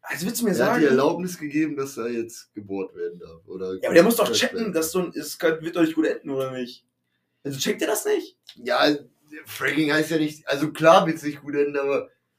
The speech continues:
Speaker 2: es heißt ja nicht direkt, dass alles zerstört wird, aber es ist halt so, dass dadurch
Speaker 1: Es gibt die Gefahr.
Speaker 2: es gibt die Gefahr mehr Erd-, für mehr Erdbeben und so, ne?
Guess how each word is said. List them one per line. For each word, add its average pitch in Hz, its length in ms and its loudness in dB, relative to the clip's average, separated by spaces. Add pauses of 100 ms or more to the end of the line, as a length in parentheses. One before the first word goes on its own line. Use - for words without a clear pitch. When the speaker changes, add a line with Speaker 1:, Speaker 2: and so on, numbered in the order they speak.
(180)
Speaker 2:
es - 80 -12
heißt 147 220 0
ja 156 60 0
nicht 147 180 -4
direkt, 139 280 -4
dass 123 140 -8
alles 143 360 -2
zerstört 139 560 0
wird, 107 180 -4
aber 113 160 2
es 117 120 0
ist 147 120 -6
halt 147 260 0 (180)
so, 131 140 -8
dass 143 220 2
dadurch 143 320 -2
Speaker 1:
Es 139 120 -2
gibt 202 160 8
die 180 60 4
Gefahr. 165 520 8 (300)
Speaker 2:
es - 80 -20
gibt 143 160 0
die 151 80 -4
Gefahr 147 400 2
mehr 135 160 -2
Erd-, 160 340 0 (300)
für 139 220 -12
mehr 123 240 -6
Erdbeben 147 840 2
und 143 160 -6
so, 143 320 0
ne? 127 380 -6